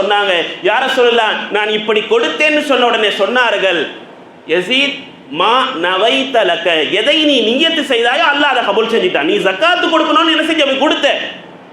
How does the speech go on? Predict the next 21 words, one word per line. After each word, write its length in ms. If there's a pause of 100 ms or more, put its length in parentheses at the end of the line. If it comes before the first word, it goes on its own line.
(460)
எடுத்து. 260 (500)
இதே 140 (140)
அடுத்து 300
மான் 300
ரலியல்லாஹு 400
அன்ஹு 160
சொன்னாங்க, 340 (400)
மா 120 (220)
அகதுத்த 400 (100)
லக்க, 180 (320)
நீ 120 (200)
எதை 220
வாங்கி 380
கொண்டாயோ 520
அது 160
உனக்கு 220
சொந்தம். 380 (140)
ஏன் 160
நீ 80
ஜக்காத் 440
வாங்குற 200